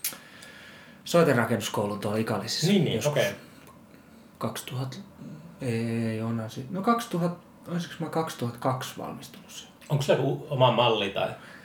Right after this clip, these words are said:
Speaker 1: Ö, ei oo. Mä oon tota, tehnyt niitä viimeksi noin kymmenen vuotta sitten. Kavereille
Speaker 2: Mm.
Speaker 1: mä oon niitä tehnyt. Mut mulla ei oo koskaan ollut semmoista niinku bisnestä siitä.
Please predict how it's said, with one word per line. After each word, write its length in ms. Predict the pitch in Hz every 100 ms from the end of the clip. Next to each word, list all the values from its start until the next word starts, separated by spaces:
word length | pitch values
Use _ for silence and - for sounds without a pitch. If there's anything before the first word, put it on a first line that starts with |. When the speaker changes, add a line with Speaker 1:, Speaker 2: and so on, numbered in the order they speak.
| - - -
Speaker 1:
Ö, 240 | 131 131
ei 400 | 131 147 151 127
oo. 200 | 117 110 -
Mä 160 | 139
oon 100 | 143
tota, 320 | 143 135 139 - - - - - - - - - - - - -
tehnyt 340 | 151 156 151
niitä 300 | 151 143 135 - - - - - - - 139
viimeksi 760 | 147 139 127 127 - - - - - - - - - -
noin 180 | 117 113 -
kymmenen 460 | 107 107 117 131
vuotta 240 | 139 143 -
sitten. 360 | 143 - 135 - -
Kavereille 500 | 117 110 104 120 147
Speaker 2:
Mm. 60 |
Speaker 1:
mä 80 | 123
oon 80 | 110
niitä 180 | 104 -
tehnyt. 300 | 113 104 101 - - - - - - - - -
Mut 200 | 127 123
mulla 240 | 127 123 117
ei 60 |
oo 60 | 113
koskaan 320 | 127 120 - 110
ollut 120 | 107
semmoista 260 | 113 -
niinku 140 | 104 -
bisnestä 520 | - 110 - 113 - -
siitä. 240 | 110